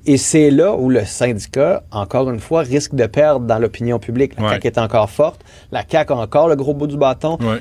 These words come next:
Speaker 1: La seule, moi, je trouve la faiblesse de la caq a été de faire une offre très chiche au, euh, secteur public, mais dans la façon de négocier en ce moment,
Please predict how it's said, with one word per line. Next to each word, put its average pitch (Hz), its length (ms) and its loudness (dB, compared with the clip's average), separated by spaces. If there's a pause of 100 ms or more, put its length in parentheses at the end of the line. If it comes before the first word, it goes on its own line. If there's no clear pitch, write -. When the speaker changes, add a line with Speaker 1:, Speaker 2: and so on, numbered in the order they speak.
Speaker 1:
La 110 140 0
seule, 165 320 0
moi, 151 120 0
je 135 120 0
trouve 147 200 -2
la - 100 2
faiblesse 143 480 0
de 127 40 -2
la 120 80 2
caq 139 260 -4
a 120 40 4
été 110 160 -4
de 110 60 -10
faire 120 260 0
une 107 120 -2
offre 123 160 0
très - 200 -4
chiche - 500 -6
au, 120 300 4
euh, 110 160 2
secteur 127 440 -2
public, 117 440 -4 (280)
mais 107 100 0
dans 113 100 2
la 117 140 0
façon 165 540 -2
de 147 120 2
négocier 117 760 0
en 131 160 -2
ce - 160 -6
moment, 123 380 -2